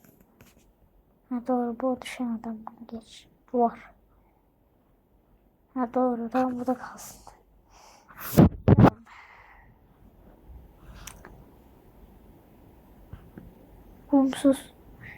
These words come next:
Bildi ama bu. Panama. Olumsuz. Bildi ama. Bu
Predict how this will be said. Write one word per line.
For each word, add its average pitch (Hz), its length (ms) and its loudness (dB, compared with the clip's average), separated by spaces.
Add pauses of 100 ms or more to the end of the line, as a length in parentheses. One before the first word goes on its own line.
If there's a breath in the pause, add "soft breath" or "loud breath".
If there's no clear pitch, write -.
(160)
Bildi 262 240 8
ama 277 320 8
bu. 285 360 8 (540 soft breath)
Panama. 285 540 4 (340)
Olumsuz. 277 680 -2 (400)
Bildi 294 240 4
ama. 262 220 0 (460 soft breath)
Bu 285 240 4